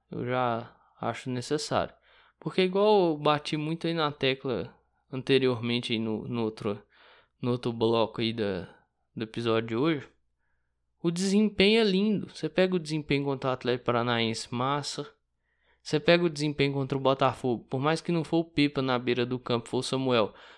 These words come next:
mas ali na semana tem o trabalho da comissão, massa também o desempenho. Desempenho contra o Palmeiras, massa também, mais, mais que perdeu, mas é aquilo que eu falei, velho. Você não de-,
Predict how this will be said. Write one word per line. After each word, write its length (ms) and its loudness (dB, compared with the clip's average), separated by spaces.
mas 200 2
ali 240 4
na 140 4
semana 520 0
tem 160 -4
o 60 -2
trabalho 560 4
da 140 -2
comissão, 840 -2
massa 520 2
também 320 -6
o 120 -6
desempenho. 580 -6
Desempenho 440 0
contra 260 -4
o 20 -10
Palmeiras, 640 -2
massa 520 -2
também, 480 -8
mais, 400 -4
mais 240 -4
que 100 -20
perdeu, 520 -4
mas 180 0
é 60 6
aquilo 260 0
que 60 -10
eu 60 -2
falei, 440 0
velho. 240 -8
Você 140 -10
não 220 0
de-, 280 -4